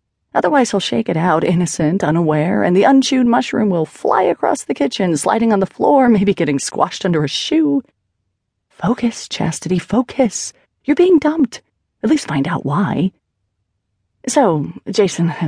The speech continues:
that's fine. I mean, clearly it wasn't love at first sight. But other than that, do you mind telling me,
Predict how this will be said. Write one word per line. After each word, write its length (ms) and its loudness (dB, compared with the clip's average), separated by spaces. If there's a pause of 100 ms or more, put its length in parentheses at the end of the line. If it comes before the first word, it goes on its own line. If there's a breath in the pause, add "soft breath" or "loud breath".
(140)
that's 300 -4
fine. 460 -2
I 180 0
mean, 220 4
clearly 360 0
it 80 0
wasn't 260 -2
love 140 -2
at 120 -6
first 200 -6
sight. 300 -2 (220)
But 320 2
other 360 2
than 180 2
that, 360 2
do 140 -2
you 100 2
mind 460 2
telling 340 0
me, 320 0